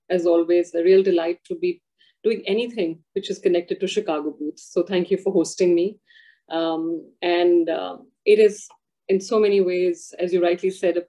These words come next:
pleasure also because the coaching journey and the writing journey, um,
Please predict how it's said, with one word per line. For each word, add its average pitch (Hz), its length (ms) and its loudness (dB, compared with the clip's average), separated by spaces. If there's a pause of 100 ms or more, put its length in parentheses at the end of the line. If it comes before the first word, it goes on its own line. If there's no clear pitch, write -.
pleasure 226 320 2
also 208 340 -2
because 190 460 0 (460)
the 214 100 0
coaching 247 420 -2
journey 254 360 -2
and 226 140 -8
the 233 100 -4
writing 202 360 -4
journey, 180 540 -6 (100)
um, 165 320 -8